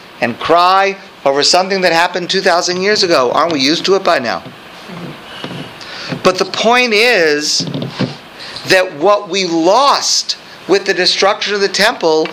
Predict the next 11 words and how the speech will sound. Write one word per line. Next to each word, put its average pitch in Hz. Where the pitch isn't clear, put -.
was 190
precisely 208
our 220
service 233
to 226
God, 262
our 208
feeling 285
connected 220
to 247
God. 247